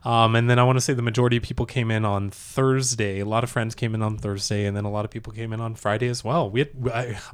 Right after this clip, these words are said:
I had one cousin who came in, uh, he red-eyed it, um,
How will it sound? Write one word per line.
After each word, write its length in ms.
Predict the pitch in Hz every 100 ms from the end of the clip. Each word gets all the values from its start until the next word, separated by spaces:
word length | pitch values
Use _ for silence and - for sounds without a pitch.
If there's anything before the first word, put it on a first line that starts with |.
| 120
I 140 | 113 113
had 160 | 127
one 240 | 110 120 135
cousin 240 | 135 123
who 80 | 110
came 300 | - 113 110
in, 340 | 107 104 101 - - 110
uh, 140 | 104 101
he 160 | 113
red-eyed 540 | 101 107 127 104 98 95
it, 180 | 98 - - - - - -
um, 640 | 110 107 104 104 104